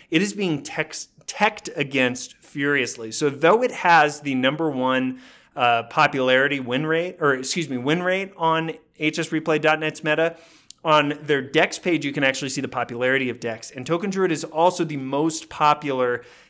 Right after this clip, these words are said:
deck right now on there. Uh, since the expansion came out, uh, they've tracked a m-, over a million games with Token Druid, which is, uh,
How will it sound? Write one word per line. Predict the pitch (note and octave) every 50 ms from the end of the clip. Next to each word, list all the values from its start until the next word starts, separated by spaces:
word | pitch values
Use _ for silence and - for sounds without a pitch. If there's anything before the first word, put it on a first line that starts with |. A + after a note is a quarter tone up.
| _ - B2+
deck | A#2+ C3 C3 C3 B2+ - -
right | B2+ A#2 A2+ A2 A2+
now | A#2 A2 G#2 G2+ G2+ G2+ - -
on | A#2+ A#2 A2+ A2+
there. | A2+ A2 A2 G#2+ - - _ - - - - - _
Uh, | - B2+ B2 A#2
since | - - - F3+ F#3 G3+ G#3+ G3+ - - G3 - -
the | F3 D#3+ - - G3 D#3+ E3 E3+
expansion | D#3 D3 - - F#3 F#3 F#3 F#3 - E3 D3+
came | - D#3+ D3+ D3+ C#3+
out, | C#3+ C#3 C#3+ D3+ C#3 B2+ A#2 A#2 A2+ - - _ - _ _ _ -
uh, | C3 B2+
they've | B2+ C3+ C3+
tracked | C3 - E3 C#3+ C#3+ C#3+ -
a | - C#3+
m-, | C#3 C3+ C3+ C#3 C#3+ C#3+ -
over | D#3+ D#3+ E3 D#3+ E3+ D3+
a | C3 B2+
million | C3+ C3+ C3+ C#3+ D3+ D#3+ E3+ F3 F3 D#3+ D3 C3+ B2+
games | C3 B2+ B2 A#2+ A#2+ A2+ A2 G#2+ -
with | A#2+ A2+ -
Token | - C3 A#2+ A2+ A#2+ A2+ G#2+
Druid, | - A2+ A2+ A2 G#2+ F#2+
which | - C3+ C3+ C3 C3
is, | A#2+ A2+ -
uh, | - D3+ C#3